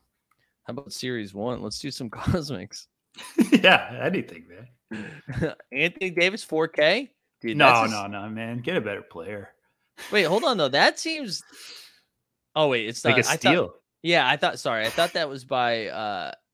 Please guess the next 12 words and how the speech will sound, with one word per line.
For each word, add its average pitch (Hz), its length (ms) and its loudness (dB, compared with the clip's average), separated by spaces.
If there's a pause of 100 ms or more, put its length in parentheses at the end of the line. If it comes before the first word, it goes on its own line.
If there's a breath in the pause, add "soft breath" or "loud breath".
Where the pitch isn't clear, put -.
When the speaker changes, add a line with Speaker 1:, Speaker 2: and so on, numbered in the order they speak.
Speaker 1:
lowest 123 420 -6
to 104 80 -6
high. 113 160 -4
I 120 40 -4
thought 160 200 -4
that 135 120 -4
was 120 280 -10 (1300 soft breath)
Colin 113 280 -4
Sexton, 107 500 -10
bro. 110 260 -6
Bogdan. 123 840 -4 (640)
Lam-, 101 200 -14